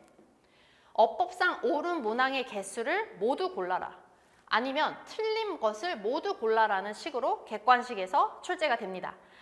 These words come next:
여러분들이 중학교 시험을 보셨다면 가장 싫어하는 게 모두 고르기 어법 문제일 텐데 영일고에서는 그 정도 난이도가 기본 어법 문항 난이도로 들어가게 됩니다.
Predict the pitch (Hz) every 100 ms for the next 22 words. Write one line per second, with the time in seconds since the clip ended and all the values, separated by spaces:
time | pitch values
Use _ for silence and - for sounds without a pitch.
0 | - - 262 370 359 339 339 - 254 294
1 | 330 339 320 311 302 214 247 240 226 226
2 | - 220 330 349 359 370 311 269 247 254
3 | 196 226 381 381 302 269 247 247 - 269
4 | 240 196 214 190 190 175 240 175 - -
5 | - 202 226 339 339 320 294 269 269 -
6 | 233 285 294 208 165 185 170 233 330 349
7 | 226 208 277 320 180 - 339 311 233 240
8 | 226 165 185 180 294 440 - 196 185 180
9 | 196 165 165